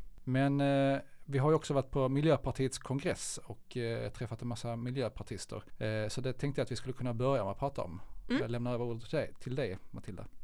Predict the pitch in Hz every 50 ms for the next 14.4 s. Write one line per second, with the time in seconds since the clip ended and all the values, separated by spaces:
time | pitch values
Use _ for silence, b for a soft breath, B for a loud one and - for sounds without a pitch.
0 | - - - 262 254 247 - 214 196 - - - - - 226 233 226 226 226 208
1 | 226 247 254 269 262 254 247 220 - - 220 262 262 269 262 214 202 226 226 220
2 | 202 196 196 208 208 - - - 190 202 214 - - - 202 220 220 202 202 202
3 | 196 196 196 185 - - 196 196 - - - 208 214 214 - - 208 196 202 214
4 | 240 285 311 - - - - - - - 208 - - - - - - 202 190 202
5 | 202 208 - 202 196 196 196 208 208 202 202 208 220 214 - - 214 214 202 202
6 | 208 208 - - - - 214 208 208 214 208 208 208 208 208 214 214 - - 220
7 | 220 - 226 220 208 208 214 220 240 247 - - - - - - - 214 208 202
8 | 202 202 - 202 190 240 262 294 320 349 - B B B B B B B B B
9 | B - 214 208 202 196 196 190 185 - - 202 202 214 214 208 208 190 175 147
10 | 170 - - 196 - - - 214 185 - - - 208 196 - 196 208 202 - -
11 | - 214 202 208 220 220 214 214 214 214 214 214 214 214 208 214 214 208 214 208
12 | - - - - 196 202 202 - 214 208 214 214 208 185 180 - - - - -
13 | - - - - - - 226 202 190 - 214 220 214 - 214 - 208 202 - -
14 | - 208 208 202 202 202 202